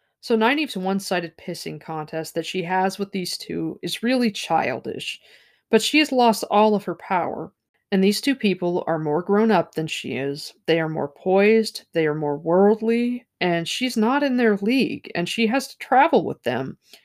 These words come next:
And for someone like Nynaeve, who is so incredibly prideful and so touchy about her position and propriety, her very place is wisdom,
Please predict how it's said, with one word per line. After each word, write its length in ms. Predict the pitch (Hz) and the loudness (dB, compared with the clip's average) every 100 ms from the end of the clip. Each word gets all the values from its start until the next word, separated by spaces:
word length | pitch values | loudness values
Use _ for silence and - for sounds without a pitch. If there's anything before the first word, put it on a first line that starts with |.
| _ _ _ _ _ - | _ _ _ _ _ -4
And 80 | 202 | 2
for 100 | 226 | 4
someone 340 | 226 277 320 | 4 2 2
like 220 | 254 208 | 2 -2
Nynaeve, 460 | 190 170 170 165 143 | -2 -4 -4 -6 -6
who 120 | 170 | -6
is 100 | 165 | -6
so 240 | - 156 151 | -4 -4 -4
incredibly 760 | 165 - - 185 190 185 180 | -6 -14 0 2 2 2 0
prideful 800 | 175 - 135 139 - - - - - - - | -2 -4 -2 -2 -4 -8 -6 -8 -14 -20 -8
and 140 | - 170 | -4 -4
so 280 | - 185 | 2 2
touchy 540 | 196 - 185 170 - 147 | 2 0 0 0 -2 -4
about 260 | 151 160 | 0 0
her 100 | 151 | 0
position 800 | 151 160 - 170 - 170 175 170 | -6 -8 -4 -4 -2 -4 -4 -4
and 140 | 170 160 | -6 -8
propriety, 960 | - - - 170 170 170 170 170 175 170 | -10 -6 2 4 4 2 0 -2 -2 -2
her 180 | 160 | -4
very 440 | 160 - 185 190 190 | -6 2 4 6 4
place 540 | - - 170 175 170 | 0 -6 -2 0 -2
is 200 | - 143 | -6 -8
wisdom, 580 | 151 160 160 - 170 165 | -6 -4 -4 -6 -6 -6